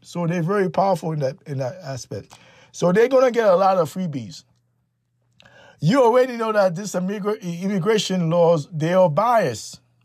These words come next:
okay? You see that when it comes to Cuban and Haitian. You, when it come to Cuban and Haitian, they all suffer the same shit.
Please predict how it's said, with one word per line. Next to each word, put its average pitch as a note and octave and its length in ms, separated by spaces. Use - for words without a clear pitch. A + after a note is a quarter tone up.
okay? G3+ 360
You F#3 180
see C4 240
that G#3+ 320
when D#3 280
it F#3+ 100
comes F#3+ 240
to F3 80
Cuban G#3 400
and F3 100
Haitian. D#3+ 460
You, D#3+ 180
when G#3+ 180
it C4 100
come A3+ 380
to F3+ 140
Cuban A3 360
and F#3 80
Haitian, G3 380
they E3+ 120
all F#3+ 280
suffer F3+ 280
the E3 100
same G#3+ 320
shit. F#3 440